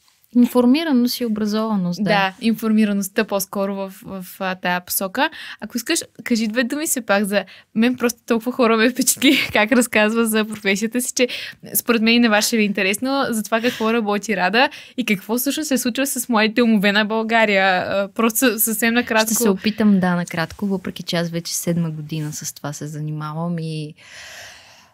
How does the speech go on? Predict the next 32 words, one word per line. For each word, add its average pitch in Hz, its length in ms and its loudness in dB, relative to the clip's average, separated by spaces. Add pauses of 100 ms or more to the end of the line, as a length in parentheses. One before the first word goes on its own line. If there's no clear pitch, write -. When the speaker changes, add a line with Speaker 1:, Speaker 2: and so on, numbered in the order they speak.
(240)
Speaker 1:
а, 226 420 0
трудно 214 400 6
ми 175 160 6
е 165 40 2
да 160 100 -2
се - 180 -4
побера 165 420 -2
в 160 160 -4
две 160 160 2
изречения. 170 640 2 (280)
Накратко, 277 580 0 (460)
а, 240 680 0
съм 220 300 2
в, 208 260 -2
а, 214 40 0
организация, 208 1040 0
която 208 340 -2
е 208 60 -2
с, - 300 -8
а, 185 100 -2
малък 214 460 2
екип, 233 360 -2
но 233 120 4
с 233 220 -4
много 190 220 4
голяма 165 360 -2
мрежа 151 380 -6
от 151 120 -16
хора, 208 560 0 (380)
хиляди, 160 640 0
да 165 100 -10
кажем. 175 520 0